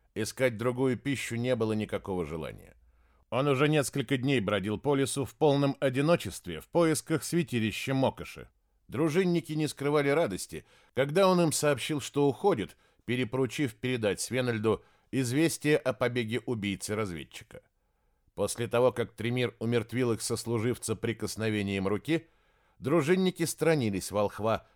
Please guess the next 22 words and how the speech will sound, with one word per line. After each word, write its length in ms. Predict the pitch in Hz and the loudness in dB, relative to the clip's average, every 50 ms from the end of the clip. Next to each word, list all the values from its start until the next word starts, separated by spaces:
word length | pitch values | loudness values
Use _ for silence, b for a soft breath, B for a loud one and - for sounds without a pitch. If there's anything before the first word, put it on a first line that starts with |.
| b b b _ | b b b _
предпочитая 640 | - 117 113 113 - 117 110 - - - 117 113 113 | -4 -4 -4 -4 -4 -6 -6 -4 -2 0 2 2 2
держаться 580 | 107 104 110 98 90 107 123 113 - - 113 110 | 2 0 -2 0 0 0 0 0 0 -2 -2 -4
от 140 | 101 - - | -2 -4 -4
него 240 | 104 104 107 110 | -2 -2 0 0
на 140 | 107 107 107 | 0 0 -2
значительном 680 | 95 90 113 113 113 - 104 92 - 95 95 98 101 98 | -2 -2 -4 -4 -4 -6 -8 -8 -6 -6 -4 -4 -2 -2
расстоянии. 760 | 98 98 - - - - 101 92 76 64 62 55 - - - _ _ _ _ _ _ _ _ _ _ _ | -2 -4 -4 -4 -4 -2 -2 -2 -2 -4 -8 -10 -16 -20 -20 _ _ _ _ _ _ _ _ _ _ _
Их 180 | - 120 117 - | -6 -4 -4 -4
страх – 420 | - - - 160 156 - - - b b b b b b | -4 0 4 4 4 4 2 -4 b b b b b b
добавляющий 760 | b 98 120 135 147 147 160 175 165 156 139 - - 151 151 | b -2 2 2 4 4 6 6 6 6 4 2 0 0 -2
значимости 720 | 135 117 131 135 117 92 - - 82 82 78 - - 98 | -2 0 0 0 0 0 -2 -6 -8 -8 -10 -10 -8 -6
ведуну 380 | 98 104 95 107 110 113 117 107 | -6 -4 -2 -2 0 0 0 -2
в 60 | - | -2
своих 300 | - 95 107 110 104 - | -4 -2 -2 -2 -2 -2
собственных 680 | - - 107 95 - - - 92 90 87 90 87 82 | -4 -4 -4 -4 -4 -6 -8 -6 -4 -2 -4 -4 -4
глазах, 500 | 78 92 95 90 90 120 135 - - b b b b b b b b b | -2 -2 -2 0 0 0 0 -2 -2 b b b b b b b b b
служил 460 | - - 123 160 175 160 190 196 180 | -10 -4 0 2 4 4 4 4 4
слабым 440 | - - - 156 123 87 76 80 80 | 2 0 2 2 2 2 2 -2 -6
утешением 640 | 76 - 92 85 - - 113 113 104 101 95 92 82 | -6 -6 -8 -6 -4 -2 -2 -2 -2 -2 -2 -4 -4
после 360 | - 98 90 - - 98 92 | -4 -4 -6 -4 -6 -8 -6
побега 400 | - 98 92 85 87 82 80 90 | -4 -4 -4 -4 -4 -4 -4 -4
Везнича. 560 | 87 87 80 69 - 69 - - - - - | -4 -4 -4 -6 -10 -14 -16 -18 -18 -20 -20